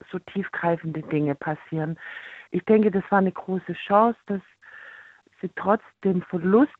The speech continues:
ihrer Eltern dann doch noch die Stärke in sich gefunden hat,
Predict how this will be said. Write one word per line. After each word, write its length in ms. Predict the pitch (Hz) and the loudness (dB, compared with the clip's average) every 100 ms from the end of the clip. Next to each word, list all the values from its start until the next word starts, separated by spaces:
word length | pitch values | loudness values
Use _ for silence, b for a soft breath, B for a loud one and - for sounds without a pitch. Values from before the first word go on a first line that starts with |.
| - | -4
ihrer 320 | 190 185 - | 0 0 2
Eltern 580 | 175 233 - 226 208 190 B B B B _ _ _ _ _ | 4 4 6 6 4 0 B B B B _ _ _ _ _
dann 240 | 190 190 185 | 2 4 2
doch 200 | 208 - | 0 2
noch 180 | 220 180 | 0 0
die 140 | 190 - - | -4 -6 0
Stärke 400 | 190 214 240 196 | 4 4 4 0
in 200 | 233 247 | 2 2
sich 160 | 226 - | -2 -6
gefunden 600 | 180 - 233 269 247 202 | -8 0 6 8 8 6
hat, 160 | 185 | 4